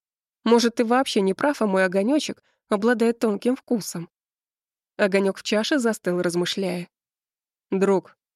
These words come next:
доверительно прошептал ему Рагнар, «она тобой манипулирует. Твоя задача — уничтожать ее врагов, а не сосиски». «Я не так давно в Эрмиде врагов еще не нажила,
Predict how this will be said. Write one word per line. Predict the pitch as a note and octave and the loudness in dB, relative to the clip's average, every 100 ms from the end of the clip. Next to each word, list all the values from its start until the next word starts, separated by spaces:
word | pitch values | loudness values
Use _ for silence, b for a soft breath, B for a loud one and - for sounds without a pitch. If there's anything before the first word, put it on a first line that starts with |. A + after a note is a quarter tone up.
| _ | _
доверительно | A3 F#3 F3+ F3 E3+ F3+ F3+ | -2 0 2 0 0 -2 -2
прошептал | - - - G3 | -6 -8 -4 -2
ему | G#3+ F#3 | -2 -2
Рагнар, | F3 E3+ E3+ E3 _ _ _ | -2 -4 -4 -6 _ _ _
«она | G3 G3 G#3 | 0 2 2
тобой | G#3+ G3 G#3 | 0 0 0
манипулирует. | G#3 G#3 A3 G#3+ A3+ E3 E3 _ _ _ _ _ _ | 2 0 0 0 0 -2 -6 _ _ _ _ _ _
Твоя | G#3+ A3+ A#3 | 0 2 4
задача — | A3 G#3+ A#3+ G#3+ | 2 2 0 0
уничтожать | F#3+ F#3 - F#3 F#3 - | 0 0 0 0 0 -2
ее | F#3+ F#3+ | -2 0
врагов, | F#3+ F3+ A3+ - | 0 0 -2 -2
а | |
не | G3 | -4
сосиски». | E3 E3+ - E3+ - E3 - _ _ _ _ _ _ _ _ _ | -4 -10 -10 -14 -12 -18 -18 _ _ _ _ _ _ _ _ _
«Я | G3+ G3+ | 2 4
не | G3+ | 2
так | G3 B3 B3 | 2 2 2
давно | G#3 F#3+ | 2 2
в | F3+ | 0
Эрмиде | F3+ G#3 F#3 F#3 | 0 0 0 0
врагов | F#3+ F3+ G3+ | 0 0 -4
еще | G#3 A3+ | -4 0
не | A3 | 0
нажила, | G#3+ G3 G#3 C4+ | 0 0 0 0